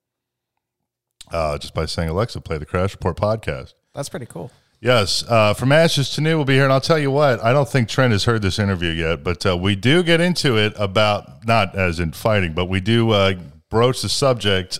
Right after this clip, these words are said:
Speaker 1: of everybody's, uh, number one hated rock musician right now. Trent, do you know who I'm referring to?
Speaker 2: Number one hated rock musician right now?
Speaker 1: Yes.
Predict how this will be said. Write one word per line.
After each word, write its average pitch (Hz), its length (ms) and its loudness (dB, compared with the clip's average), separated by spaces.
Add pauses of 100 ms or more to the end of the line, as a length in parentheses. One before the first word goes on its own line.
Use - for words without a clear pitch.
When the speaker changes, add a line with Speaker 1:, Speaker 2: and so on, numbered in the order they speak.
Speaker 1:
of 143 520 2 (800)
everybody's, 107 760 0
uh, 92 340 2 (840)
number 127 400 2
one 127 280 2
hated 127 480 2
rock 120 420 2
musician 120 720 2
right 90 460 0
now. 80 380 -2 (1160)
Trent, 120 300 0
do 110 80 -2
you 110 60 4
know 110 140 4
who 110 120 4
I'm 101 140 4
referring 87 420 -2
to? 76 260 -14 (520)
Speaker 2:
Number 143 200 -4
one 151 200 0
hated 143 320 -2
rock 117 320 -6
musician 156 420 -4
right 175 180 -4
now? 180 200 -6
Speaker 1:
Yes. 90 500 -2